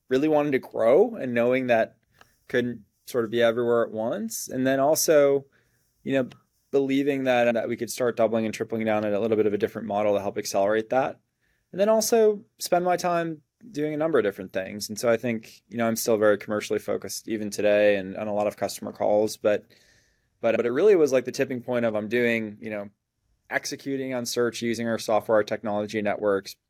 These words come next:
playing product manager, you know, playing a bit of head of finance, raising capital, and on the front end of sales. And, and,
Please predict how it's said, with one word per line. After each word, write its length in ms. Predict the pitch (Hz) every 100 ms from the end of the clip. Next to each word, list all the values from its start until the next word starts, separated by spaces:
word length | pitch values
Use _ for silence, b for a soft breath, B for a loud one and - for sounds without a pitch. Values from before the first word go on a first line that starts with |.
| _
playing 300 | 117 117 110
product 300 | 110 104 -
manager, 640 | 101 104 98 101 101 98 B B B B B B -
you 100 | 113
know, 100 | 104 _
playing 240 | 135 127 117
a 40 |
bit 200 | 120 120
of 200 | 113 101
head 140 | 113
of 80 | 110
finance, 1040 | - 113 113 113 110 110 113 - - - - -
raising 320 | 117 113 113
capital, 720 | 110 104 104 113 107 104 104 -
and 460 | 120 113 110 107
on 80 | 107
the 40 |
front 240 | 101 110 107
end 220 | 110 104
of 140 | 101
sales. 600 | - 113 117 120 123 - -
And, 220 | 120 113
and, 400 | - 117 113 110